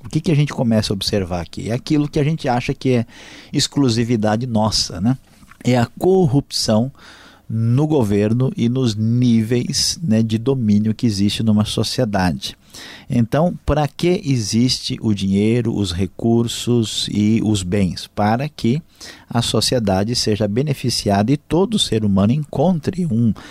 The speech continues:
referencial mínimo de desfrutar desses bens que estão à nossa disposição. O problema é que a organização da social aliada, da sociedade humana aliada, né, ao, ao pecado, à maldade,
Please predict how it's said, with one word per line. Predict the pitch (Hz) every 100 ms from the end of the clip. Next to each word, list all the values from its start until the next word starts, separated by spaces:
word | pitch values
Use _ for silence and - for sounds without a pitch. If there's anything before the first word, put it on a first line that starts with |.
| - - -
referencial | - 135 - 135 131 - 127 127
mínimo | 117 156 165
de | 123 110
desfrutar | 123 196 - - - 139 202 202 - _ - 147 175 113 - _ -
desses | 98 117 113 - 107
bens | 90 101 110 -
que | 120
estão | - 110
à |
nossa | 101 101 104
disposição. | 101 101 - 104 98 - 90 117
O |
problema | 190 196 156 95 101 120 202 - - - - - -
é | - 117
que | - - 107
a | 98
organização | 147 233 160 131 110 101 92 - 92
da | 92
social | - 110 104 - 90 92
aliada, | 113 135 107 98 87 - 80 - -
da | 101
sociedade | 95 110 113 101 101 95
humana | 92 92 87 98
aliada, | 127 110 113 98 76
né, | 101 110
ao, | 92 90 - -
ao | - 107
pecado, | - 87 - 107 104 87
à |
maldade, | 85 92 80 82 135 160 101 87